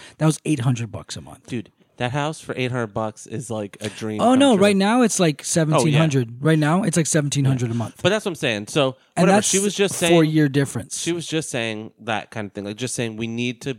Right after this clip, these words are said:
Speaker 2: be able to provide people a livable wage. And obviously,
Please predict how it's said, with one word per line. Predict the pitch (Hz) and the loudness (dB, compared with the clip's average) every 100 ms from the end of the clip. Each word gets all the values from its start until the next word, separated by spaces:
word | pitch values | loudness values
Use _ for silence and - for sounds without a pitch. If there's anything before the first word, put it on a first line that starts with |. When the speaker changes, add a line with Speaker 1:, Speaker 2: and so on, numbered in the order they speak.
| _ | _
Speaker 2:
be | - | -8
able | 110 110 | -6 -6
to | 143 | -8
provide | 175 110 | -6 -6
people | 104 107 117 | -6 -4 -4
a | |
livable | 110 107 107 104 | -4 -8 -10 -10
wage. | 95 76 71 - | -10 -10 -10 -6
And | 175 156 _ _ _ - | -6 -8 _ _ _ -6
obviously, | 175 156 143 - 117 104 | -4 -2 -4 -4 -4 -4